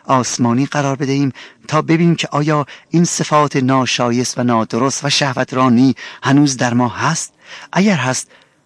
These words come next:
هنوز مسیح واقعی نشده ایم، چون یک مسیح حقیقی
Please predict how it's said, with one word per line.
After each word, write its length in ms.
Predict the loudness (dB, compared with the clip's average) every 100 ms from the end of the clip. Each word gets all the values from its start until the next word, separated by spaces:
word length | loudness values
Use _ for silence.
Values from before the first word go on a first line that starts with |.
| -6
هنوز 380 | 0 0 0 -4
مسیح 420 | -4 -4 -4 -2
واقعی 400 | -2 -2 -4 -6
نشده 420 | -4 -4 -4 -6
ایم، 220 | -8 -14 -18 -20 -20 -8
چون 200 | 0 2
یک 260 | 2 0 0
مسیح 460 | 0 0 -2 0
حقیقی 520 | 0 0 -2 -2 -4